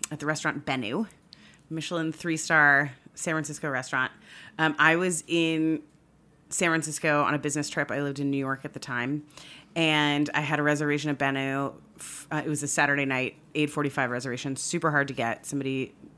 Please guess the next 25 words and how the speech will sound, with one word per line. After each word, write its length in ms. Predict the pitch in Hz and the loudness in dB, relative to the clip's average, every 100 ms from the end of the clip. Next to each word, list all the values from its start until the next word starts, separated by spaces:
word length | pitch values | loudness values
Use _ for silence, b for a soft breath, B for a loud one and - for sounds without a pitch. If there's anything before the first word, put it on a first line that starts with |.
| - - - - | -20 -20 -12 0
gave 200 | 147 135 | 0 2
me, 180 | 139 | 0
like, 160 | 127 127 | -2 -6
a 60 | 135 | -6
big 220 | 131 131 | -6 -6
favor 480 | - 127 113 107 120 | -4 -4 -2 -4 -4
by 100 | 131 | -4
giving 260 | 127 127 120 | -4 -4 -4
me 80 | |
this 180 | 117 127 | -6 -6
reservation, 460 | 127 139 202 - 147 | -6 -2 -2 -2 -2
and 100 | 139 | -2
the 60 | |
person 260 | 139 160 165 | 0 -2 0
I 60 | 139 | -2
was 100 | 139 | -4
supposed 260 | - 139 | -6 -8
to 40 | 139 | -8
go 240 | - 233 | -2 0
with 320 | 143 135 - - B B | 2 0 -2 -16 B B
canceled 440 | - 170 151 147 117 | -4 0 0 -2 -4
at 120 | - | -6
the 60 | |
last 300 | 87 73 - | -6 -6 -6
minute. 260 | - 60 50 | -8 -8 -10